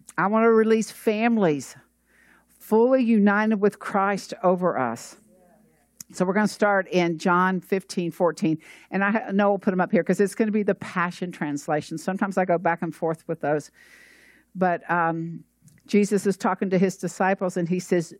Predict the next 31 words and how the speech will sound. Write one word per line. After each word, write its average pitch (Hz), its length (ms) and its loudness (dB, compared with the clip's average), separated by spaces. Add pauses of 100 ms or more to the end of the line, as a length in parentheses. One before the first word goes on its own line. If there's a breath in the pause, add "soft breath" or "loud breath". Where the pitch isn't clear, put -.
"You 196 280 0
show 208 480 0
that 185 200 0
you 175 240 -4
are 170 80 0
my 160 320 -2 (100)
intimate 196 480 -4
friends 170 320 -8
when 170 140 -6
you 160 140 -2
obey 156 340 -2 (100)
all 156 240 -4
that 151 160 -6
I 139 80 -6
command." 135 540 -10 (880 soft breath)
So 190 240 0
if 170 120 -4
God's 214 300 0
given 220 180 2
out 202 140 0
seventy-seven 202 640 0
million 202 280 2
dollars, 190 280 0
you 190 40 -2
better 196 280 2
obey 185 360 0
that 190 260 0
command 185 420 0
to - 80 -16
take 180 300 0
it. - 160 0